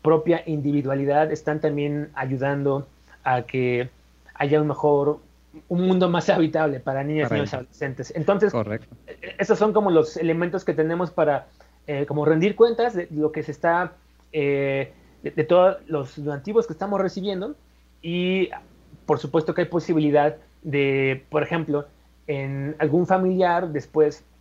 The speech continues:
Speaker 1: eh, de la persona que haya elegido, eh, le-, legar o heredar al-, algún bien,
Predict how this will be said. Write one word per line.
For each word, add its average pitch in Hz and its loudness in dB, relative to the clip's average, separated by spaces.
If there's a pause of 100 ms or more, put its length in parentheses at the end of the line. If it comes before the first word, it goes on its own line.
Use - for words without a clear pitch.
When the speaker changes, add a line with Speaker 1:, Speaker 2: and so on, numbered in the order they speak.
(540)
Speaker 1:
eh, 135 -2 (400)
de 143 0
la 131 2
persona 156 -4
que 156 -2
haya 160 2
elegido, 151 -2 (100)
eh, 123 -6
le-, 147 -4
legar 139 2
o 175 6
heredar 147 4
al-, 135 -6
algún 143 -4
bien, 175 -2